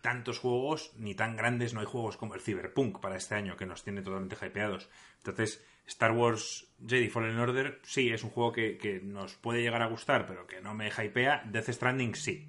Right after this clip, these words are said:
Death Stranding sí que es uno de esos, y que sale también en, antes de que acabe el año.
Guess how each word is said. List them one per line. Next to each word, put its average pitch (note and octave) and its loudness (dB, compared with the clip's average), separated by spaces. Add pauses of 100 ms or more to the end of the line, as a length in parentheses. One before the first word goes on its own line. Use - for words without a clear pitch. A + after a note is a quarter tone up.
(140)
Death A2 -6
Stranding A2+ -2
sí A#2 -4
que - -8
es G2+ -4
uno G#2 -4
de G#2 -2
esos, E3 -4 (800)
y A2 -2
que F#2+ -2
sale F#2+ -2
también F2+ -2
en, E2 -8
antes F2+ -4
de F#2+ -6
que - -8
acabe D#2+ -8
el G#2 6
año. B2+ 4